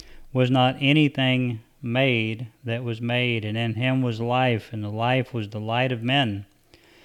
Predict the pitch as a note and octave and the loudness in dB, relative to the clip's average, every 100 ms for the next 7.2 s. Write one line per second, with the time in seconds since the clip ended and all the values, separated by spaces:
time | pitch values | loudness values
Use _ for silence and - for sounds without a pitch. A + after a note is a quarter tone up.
0 | - _ - B2 B2 C#3 D#3 D3 - D3 | -20 _ -2 2 4 6 4 0 -2 2
1 | D3+ D3+ C#3 C#3 C3 C#3 D3 C#3 A2+ - | 4 4 2 0 2 4 2 -2 -6 -4
2 | A2+ A2 G#2+ B2 C#3 C3 A2+ - B2 B2 | -4 -4 2 2 2 -2 -6 -2 0 0
3 | - G#2+ A#2+ A#2+ A2+ A#2+ - _ _ _ | -2 -2 0 0 -2 -4 -12 _ _ _
4 | _ - A#2+ B2+ A2+ A2+ A2 C3+ - - | _ -6 -4 -2 0 2 2 0 -14 -20
5 | _ _ _ - - A2+ A2+ A#2 B2 C3 | _ _ _ -20 -10 -6 -2 0 2 2
6 | A#2+ - C3 A#2+ A2+ A2+ A#2+ - A2+ A2+ | 0 -8 -4 -2 -2 -2 -4 -4 -4 -2
7 | A#2 - | -2 -4